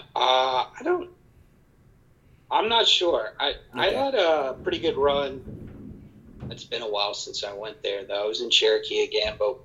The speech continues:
Speaker 1: we played blackjack, and I went with some buddies. He had, like, a free night at the hotel there, so we actually stayed and stuff, but we were playing blackjack till, like, three or four in the morning.
Speaker 2: Yeah.
Speaker 1: Um,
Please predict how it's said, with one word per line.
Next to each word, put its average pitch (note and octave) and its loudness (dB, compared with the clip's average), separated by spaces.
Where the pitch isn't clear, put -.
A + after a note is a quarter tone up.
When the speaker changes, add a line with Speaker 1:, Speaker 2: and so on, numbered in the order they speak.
Speaker 1:
we - -20
played C3 6
blackjack, A2 4
and A2 -6
I A2 -4
went G#2+ -2
with G#2+ -4
some G#2 -2
buddies. - 0
He B2 6
had, B2+ 6
like, A2+ 6
a G#2 2
free A2 4
night G#2 4
at A2 -4
the G#2+ 2
hotel G#2+ 2
there, G#2 0
so G#2+ 2
we A#2 2
actually - 4
stayed G2+ 2
and - -8
stuff, A2 -2
but A2 -2
we D3 4
were D3 0
playing G#2 -6
blackjack G#2 -4
till, G2 -4
like, E2 -10
three G#2+ 6
or G2+ 2
four G#2+ 4
in G#2 -4
the G2+ -14
morning. G2 -4
Speaker 2:
Yeah. F#2 -8
Speaker 1:
Um, G#2 0